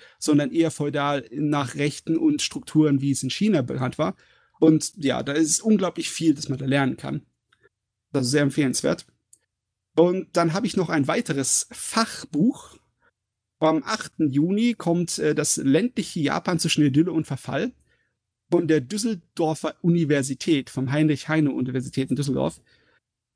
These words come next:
Das ist von mehreren Autoren, das ist eine Ansammlung von, äh, Aufsätzen und, äh, Arbeiten zu dem Thema. Und das ist moderner angesiedelt, was also mit dem ländlichen Japan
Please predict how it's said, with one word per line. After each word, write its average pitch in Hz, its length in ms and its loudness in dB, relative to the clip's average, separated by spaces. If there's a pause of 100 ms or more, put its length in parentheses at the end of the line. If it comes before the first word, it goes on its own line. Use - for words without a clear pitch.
(160)
Das 151 160 4
ist 160 160 4
von 147 200 6
mehreren 156 400 2
Autoren, 156 400 -2
das 185 100 0
ist - 60 -8
eine 131 80 -4
Ansammlung 139 400 4
von, 127 340 2
äh, 127 180 -2
Aufsätzen 160 640 2
und, 151 460 2
äh, 131 340 -2
Arbeiten 147 680 -2 (300)
zu 190 240 0
dem 143 220 4
Thema. 165 440 0 (380)
Und 165 240 2
das 160 140 -2
ist - 200 -2
moderner 156 560 0 (200)
angesiedelt, 127 760 -8 (160)
was 147 520 0
also 143 320 2
mit 143 100 6
dem 143 140 6
ländlichen 147 460 0
Japan 131 520 -2